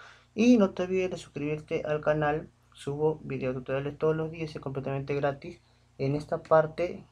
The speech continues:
que muestro con el mouse se va a mostrar el logotipo del canal para que te suscribas. Y no te olvides que voy a estar siempre para apoyarte en el emprendimiento de tu negocio y en el aprendizaje del razonamiento de tecnología de la información para la enseñanza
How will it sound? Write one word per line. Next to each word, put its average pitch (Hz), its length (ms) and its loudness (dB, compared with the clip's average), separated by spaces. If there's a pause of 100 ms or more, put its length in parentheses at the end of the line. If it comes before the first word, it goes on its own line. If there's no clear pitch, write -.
(220)
que 131 100 -6
muestro 147 300 -2
con 170 160 0
el 180 60 -6
mouse 180 380 2 (920)
se 135 200 -2
va 135 200 6
a 139 160 2
mostrar 135 480 -2
el 131 140 -4
logotipo 127 460 -2
del 147 100 -4
canal 151 320 0
para 139 180 -2
que 135 60 -4
te - 80 -10
suscribas. 185 560 0 (580)
Y 247 240 4
no 196 140 0
te 190 80 -8
olvides 175 200 -4
que - 40 -16
voy 160 140 0
a - 20 2
estar 160 180 -4
siempre 160 360 -4
para 151 340 6
apoyarte 139 760 -4
en 143 80 -4
el 131 100 -2
emprendimiento 127 400 -2
de 165 80 -2
tu 175 100 -4
negocio 175 500 -2
y 170 240 -8
en 143 100 -4
el 135 100 -2
aprendizaje 127 440 -4
del 147 120 -2
razonamiento 139 480 -6
de 143 80 -4
tecnología 127 340 -6
de 147 300 -4
la 147 100 -4
información 160 580 -4
para 143 200 0
la 139 100 -4
enseñanza 135 640 -4